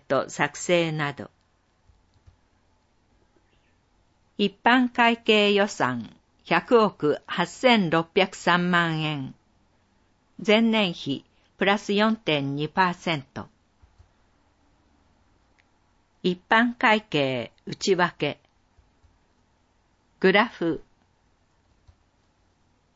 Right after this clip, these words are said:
グラフ説明。三重の円グラフになっています。円グラフは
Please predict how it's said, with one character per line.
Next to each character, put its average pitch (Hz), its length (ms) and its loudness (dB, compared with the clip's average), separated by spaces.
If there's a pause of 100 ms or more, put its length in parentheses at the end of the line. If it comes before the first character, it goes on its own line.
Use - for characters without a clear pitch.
(580)
グ 185 120 4
ラ 226 160 4
フ - 420 -4
説 - 360 -4
明。 165 380 -4 (1500)
三 214 320 0
重 220 300 0
の 180 320 -4 (420)
円 220 220 2
グ 214 120 -2
ラ 196 140 2
フ 185 140 -8
に 131 180 -2
な 143 120 -2
っ - 60 -16
て 131 160 -6
い 123 100 -6
ま 127 140 -6
す。 - 220 -20 (1700)
円 220 240 2
グ 220 140 0
ラ 185 100 2
フ - 160 -8
は 139 220 4